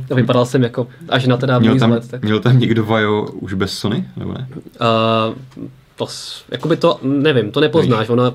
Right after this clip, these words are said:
Speaker 1: asi, jak máš tu stejnou značku na
Speaker 2: Hmm,
Speaker 1: tom víku,
Speaker 2: jasně.
Speaker 1: tak jsem nekoukal úplně přesně, jestli, ale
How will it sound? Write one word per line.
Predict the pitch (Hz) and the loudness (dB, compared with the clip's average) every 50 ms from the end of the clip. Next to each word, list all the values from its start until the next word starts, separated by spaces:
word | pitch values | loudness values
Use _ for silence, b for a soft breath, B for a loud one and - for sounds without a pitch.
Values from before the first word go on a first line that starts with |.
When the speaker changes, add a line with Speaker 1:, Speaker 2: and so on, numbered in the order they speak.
| - - | -4 -10
Speaker 1:
asi, | - 110 - - 139 | -10 -8 -4 0 2
jak | 131 127 127 127 127 - - | 2 2 2 0 -2 0 0
máš | 131 135 131 - | 0 0 0 0
tu | - 139 | -4 -6
stejnou | 131 - 143 131 151 143 | -2 0 2 4 4 4
značku | 135 120 117 - - - 143 | 4 2 0 0 -2 0 2
na | 127 | 2
Speaker 2:
Hmm, | 127 | 4
Speaker 1:
tom | 131 139 | 2 2
víku, | 127 131 127 127 139 | 0 0 -2 0 0
Speaker 2:
jasně. | 127 143 143 | 0 0 0
Speaker 1:
tak | 113 104 | -2 -2
jsem | - 143 131 | 0 2 2
nekoukal | 123 123 - 131 127 135 131 127 | 2 2 2 0 0 2 0 0
úplně | 123 127 131 135 135 | 0 2 2 0 0
přesně, | 131 135 123 - - 131 | 0 -4 -6 -4 -2 -2
jestli, | 127 127 - 131 127 | -2 -2 0 0 2
ale | 127 139 143 139 131 | 4 4 4 2 0